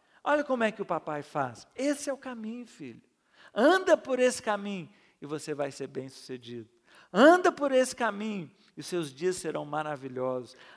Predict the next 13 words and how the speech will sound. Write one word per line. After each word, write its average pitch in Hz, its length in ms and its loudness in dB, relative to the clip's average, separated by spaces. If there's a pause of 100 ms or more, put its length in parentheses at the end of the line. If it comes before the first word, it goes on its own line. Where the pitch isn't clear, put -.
Anda 339 320 4
por 302 180 -2
esse 294 220 2
caminho, 233 500 -2 (180)
você 160 220 -10
vai 170 140 -6
ter 170 120 -8
um 165 100 -10
casamento 156 640 -8
igual 151 220 -6
ao 269 60 -8
do - 100 -16
papai. 120 500 -14